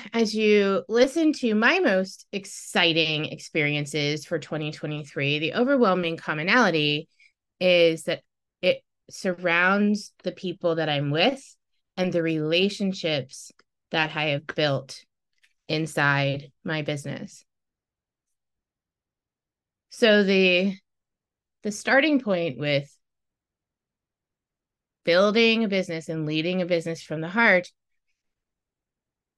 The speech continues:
is being in love with your business. The second is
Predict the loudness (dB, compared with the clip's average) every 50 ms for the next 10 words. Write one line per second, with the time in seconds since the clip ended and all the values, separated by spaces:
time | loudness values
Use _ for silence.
0 | _ _ -6 -6 -4 -2 -4 -2 -2 -2 -2 -2 -4 -4 -4 -6 -6 -8 -8 -8
1 | -8 -8 -10 -12 -14 -14 -14 -18 -20 _ _ _ _ _ _ _ _ _ _ _
2 | _ _ _ _ _ _ _ -6 -6 -4 -2 0 0 0 2 4 4 4 4 2
3 | 0 -2 -6 -12